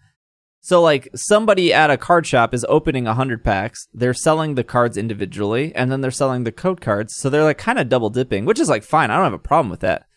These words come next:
But, like, I want to give you my, like, let me give you my money to make P T C G O better because I want to play more P T C G O, and it is a bad application. <laughs> It's just not great.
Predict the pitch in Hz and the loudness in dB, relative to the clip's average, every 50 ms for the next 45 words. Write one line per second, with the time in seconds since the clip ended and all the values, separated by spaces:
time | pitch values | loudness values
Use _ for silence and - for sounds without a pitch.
0 | _ _ _ _ _ - 139 110 139 131 120 104 95 - - _ _ - - 208 | _ _ _ _ _ -10 -4 0 0 2 2 0 -2 -4 -12 _ _ -10 -6 -2
1 | 247 320 339 302 196 139 117 117 156 190 208 240 202 151 131 120 - - 139 165 | 0 2 2 2 2 0 0 2 2 2 2 0 0 0 2 0 2 2 2 2
2 | 151 123 147 - - 147 151 190 240 285 311 285 151 123 160 196 202 220 220 220 | 2 0 -2 -6 -2 2 2 4 4 4 2 0 0 2 0 0 0 0 0 0
3 | 208 185 175 170 160 143 151 170 196 185 147 135 - 160 139 139 156 156 - - | 2 2 2 2 2 2 2 2 2 0 -2 -2 -2 0 0 0 -2 -2 -2 -4
4 | 170 165 175 170 156 - - 151 135 143 147 143 139 131 107 120 143 185 175 117 | -4 -2 -2 -4 -4 -4 -6 -6 -2 0 2 2 2 2 2 0 0 2 0 0
5 | 101 117 113 - 135 123 - - 139 135 135 151 170 165 160 - - 165 165 147 | 0 -2 -2 -2 0 0 2 2 2 2 2 0 0 0 -2 -2 0 0 0 2
6 | 127 131 143 139 - 147 135 - 135 123 - - 113 104 127 147 170 160 131 117 | 2 0 0 0 -2 -4 -6 -6 -8 -8 -8 -10 -8 -4 0 2 2 2 2 0
7 | 120 131 127 156 139 143 120 - - 82 82 117 113 87 - - 120 117 - 202 | -2 -2 -2 -2 0 0 0 0 0 0 0 0 0 -2 -2 -2 -4 -4 -4 -4
8 | 277 - - - - 208 180 175 - 523 466 - - 508 - _ _ _ _ _ | -4 -4 -2 0 2 2 2 0 -2 -6 -14 -18 -18 -20 -20 _ _ _ _ _
9 | _ _ _ _ - 151 160 - - 330 - 220 202 196 156 170 226 285 339 - | _ _ _ _ -6 -6 -2 0 -2 0 2 2 2 2 2 2 0 0 0 -2
10 | - | -6